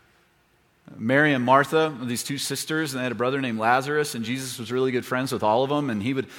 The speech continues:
whenever he was in their town, he would go to their house to stay and hang out, and on this one occasion, uh, Martha is, is, is working really, really hard in the kitchen. She's making preparations. She's trying to take care of people. She's very, very busy,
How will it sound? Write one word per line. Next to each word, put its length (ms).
whenever 260
he 80
was 140
in 100
their 120
town, 320
he 80
would 100
go 100
to 80
their 140
house 240
to 80
stay 300
and 80
hang 220
out, 280
and 140
on 60
this 140
one 120
occasion, 540
uh, 180
Martha 560
is, 220
is, 300
is 180
working 500
really, 300
really 240
hard 240
in 60
the 80
kitchen. 340
She's 220
making 240
preparations. 640
She's 120
trying 180
to 40
take 220
care 180
of 100
people. 380
She's 160
very, 220
very 180
busy, 440